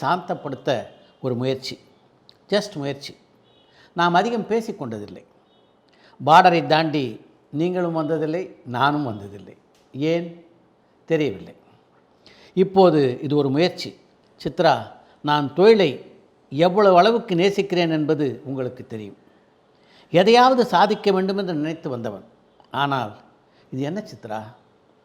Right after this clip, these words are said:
Can't you able to understand my feelings? எல்லாம் இடறல் மயம். ஏன் இப்படி ஆயிற்று? எல்லா இடங்களிலும் எடுத்து வைக்கும் ஒவ்வொரு அடியிலும் கவிழ்த்து விட்டு வேடிக்கை பார்க்கும் மனிதர்கள். என் தவறா?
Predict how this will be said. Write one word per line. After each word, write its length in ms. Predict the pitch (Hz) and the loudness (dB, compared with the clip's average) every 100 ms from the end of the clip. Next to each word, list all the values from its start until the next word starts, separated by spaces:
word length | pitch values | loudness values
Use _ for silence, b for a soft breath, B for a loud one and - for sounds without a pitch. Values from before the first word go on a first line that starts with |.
| _ _ _ b b b - | _ _ _ b b b 0
Can't 180 | 165 185 | 0 2
you 180 | 190 226 | 0 0
able 120 | 220 | -2
to 120 | 165 | -4
understand 420 | 147 156 - 165 | -4 -8 -6 -4
my 160 | 143 113 | -4 -8
feelings? 300 | 147 151 170 - - _ _ _ _ _ _ _ _ _ b b b - | -8 -8 -10 -14 -20 _ _ _ _ _ _ _ _ _ b b b -2
எல்லாம் 520 | 147 233 247 262 208 | 2 2 2 0 2
இடறல் 300 | 170 160 151 | 2 2 0
மயம். 260 | 120 110 - _ _ _ _ _ 147 | -4 -8 -12 _ _ _ _ _ -8
ஏன் 240 | 208 247 | -6 -4
இப்படி 280 | 202 151 127 | -6 -8 -8
ஆயிற்று? 400 | 120 107 - - _ _ _ _ _ _ _ - | -8 -12 -16 -20 _ _ _ _ _ _ _ 2
எல்லா 320 | 190 247 226 | 2 6 6
இடங்களிலும் 600 | 208 226 226 190 156 143 | 6 4 4 2 2 2
எடுத்து 300 | 190 220 202 | 0 0 0
வைக்கும் 360 | 175 175 151 | 0 0 2
ஒவ்வொரு 420 | 170 226 214 208 180 | 2 2 4 4 4
அடியிலும் 460 | 208 233 180 127 B B B 214 | 2 0 -2 -4 B B B 4
கவிழ்த்து 380 | 254 277 - | 4 2 0
விட்டு 280 | 226 202 208 | 0 2 2
வேடிக்கை 420 | 180 180 185 170 | 2 0 0 -4
பார்க்கும் 340 | 139 135 - 131 | -2 -4 -4 -10
மனிதர்கள். 400 | 113 104 92 - _ _ _ _ _ _ _ _ _ _ _ _ _ | -10 -12 -18 -20 _ _ _ _ _ _ _ _ _ _ _ _ _
என் 200 | 135 151 | -6 -2
தவறா? 460 | 156 147 143 165 | 0 0 -4 -8